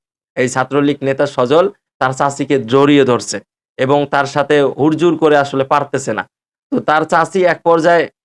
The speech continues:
সজলের কাছে নত হয়ে গেছে যে আসলে এ আসলে নাছোড়বান্দা, একে, এর সাথে আসলে মেলামেশা না করলে আসলে এ আমাকে ছাড়বে না।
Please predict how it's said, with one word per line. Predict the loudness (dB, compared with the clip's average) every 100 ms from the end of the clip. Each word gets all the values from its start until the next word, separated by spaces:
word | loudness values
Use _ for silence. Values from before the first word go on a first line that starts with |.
| _ _ -2
সজলের | 2 4 2 2
কাছে | 0 0
নত | 0 0 2
হয়ে | 2 4
গেছে | 2 0 -2 -4 _ _ _ _ _
যে | -2
আসলে | 0 0 2 4
এ | 2
আসলে | 2 0 0
নাছোড়বান্দা, | 0 0 2 2 4 2 0 -2 -4 -6
একে, | -4 0 0 0 -4 _ _
এর | -4 -2
সাথে | -2 0 0
আসলে | 0 -2
মেলামেশা | -2 0 0 -2 -4
না | -2 -2
করলে | -2 0 2
আসলে | 2 0 -2 -2 -4 _ -4
এ | -2
আমাকে | 0 -2 -2 -4
ছাড়বে | -2 0 2
না। | 0